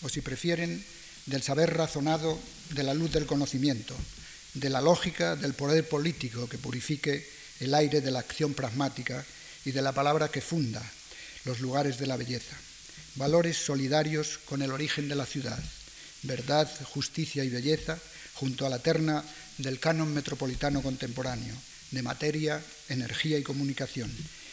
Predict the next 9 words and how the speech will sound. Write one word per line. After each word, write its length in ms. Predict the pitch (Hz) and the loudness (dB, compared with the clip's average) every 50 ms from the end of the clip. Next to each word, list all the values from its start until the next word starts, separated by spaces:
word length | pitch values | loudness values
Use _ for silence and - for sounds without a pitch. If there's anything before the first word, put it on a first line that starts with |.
| - - - - | -14 -16 -8 -6
imprescindible 800 | 127 120 - 120 135 123 - - 127 127 131 147 143 139 135 139 | -6 -6 -4 -4 -4 -4 -2 -2 -2 0 0 0 0 0 0 2
hoy 200 | 143 143 147 151 - - - - - - - | 2 0 0 -2 -6 -12 -14 -16 -16 -16 -12
para 200 | - 127 131 131 | -8 -6 -4 -4
que 80 | 120 139 | 0 0
el 60 | 143 | 2
hombre 220 | 156 151 147 143 139 | 2 2 2 0 0
contemporáneo 760 | 143 127 120 120 131 117 110 123 123 139 143 139 135 139 139 - - - - - - - - - - | 0 -2 -2 -2 -4 -2 -2 0 2 2 2 4 2 0 -2 -4 -8 -14 -16 -16 -16 -16 -16 -8 0
pueda 240 | 139 147 156 156 156 | 4 4 4 6 4
convivir 760 | 151 147 139 131 135 131 156 165 170 160 214 - - - | 4 2 2 2 2 2 2 2 0 0 -4 -8 -12 -16